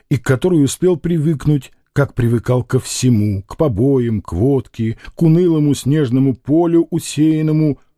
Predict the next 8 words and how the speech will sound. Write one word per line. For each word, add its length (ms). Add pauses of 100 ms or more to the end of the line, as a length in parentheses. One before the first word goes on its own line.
(140)
круглыми 680
бугорками, 720
как 300
кладбище. 960 (800)
И 80
теперь 340
ему 180
даже 360